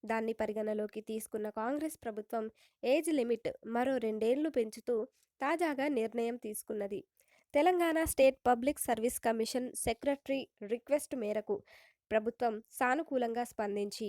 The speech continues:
ఈ నిర్ణయం తీసుకున్నట్లు శాంతికుమారి తాజా ఉత్తర్వుల్లో పేర్కొన్నారు. రాష్ట్రంలోని అన్ని డైరెక్ట్ రిక్రూట్‌మెంట్, అంటే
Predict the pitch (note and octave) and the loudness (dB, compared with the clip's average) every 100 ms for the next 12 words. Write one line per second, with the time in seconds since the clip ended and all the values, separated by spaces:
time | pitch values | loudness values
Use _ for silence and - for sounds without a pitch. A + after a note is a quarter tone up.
0 | - C4 D#4+ D#4 C4+ A3 A#3+ B3 B3+ G#3+ | -6 -4 0 2 2 2 0 -2 -4 -8
1 | - G#3+ G#3 - G#3+ - _ - C4 A#3 | -6 -4 -6 -4 -6 -6 _ -8 -2 -2
2 | A3+ - G#3+ G#3 G#3+ - A#3+ C4 C#4+ C4+ | -2 -6 -4 -2 -4 -4 -4 -4 -4 -6
3 | G#3 A#3 G#3+ G#3 G#3 G#3 G3+ _ G3+ G3+ | -4 -6 -4 -4 -4 -6 -10 _ -8 -8
4 | G3 - _ _ A3+ A3 G#3 A3 G#3+ G#3 | -10 -14 _ _ -8 -8 -6 -10 -6 -2
5 | A3+ G#3 - - _ A#3 D#4 E4+ G4 A3+ | -2 -2 -6 -20 _ -2 0 0 -2 2
6 | G#3+ A#3 - D4 A#3+ - B3 B3+ - G3+ | 2 2 0 -2 -2 0 -2 0 -2 -4
7 | - - _ _ G#3+ | -6 -10 _ _ -8